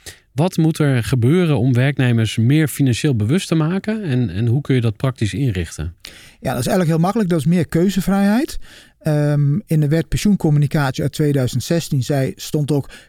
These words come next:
Speaker 2: "Pensioencommunicatie is bedoeld voor handelingsperspectief voor eigen persoonlijke financiële planning." Dan moet je mensen dat ook geven. Dus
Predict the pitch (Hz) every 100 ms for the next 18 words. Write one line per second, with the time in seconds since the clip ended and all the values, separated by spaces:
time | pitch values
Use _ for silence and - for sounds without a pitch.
0 | - 135 202 190 156 139 131 135 131 120
1 | - - 113 131 135 165 143 - - -
2 | - 127 - - _ 147 180 170 139 -
3 | - 127 - 147 - 147 - 127 - 160
4 | 165 135 - - 160 156 - 123 143 127
5 | - 120 107 147 170 247 - - - 143
6 | 151 143 143 156 147 147 139 165 156 -
7 | 110 98 123 127 -